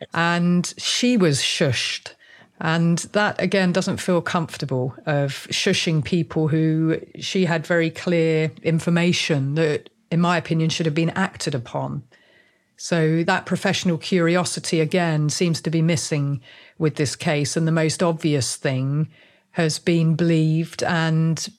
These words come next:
become fact over time. But I think this conversation, Jackie, what it really does is just raise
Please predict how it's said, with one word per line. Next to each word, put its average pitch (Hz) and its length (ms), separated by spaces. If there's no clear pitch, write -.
become 170 360
fact - 540
over 160 240
time. 131 560
But 170 100
I 170 80
think 190 220
this - 160
conversation, 180 640
Jackie, 165 260
what 165 140
it 156 60
really 185 260
does 156 280
is 160 120
just - 220
raise 170 600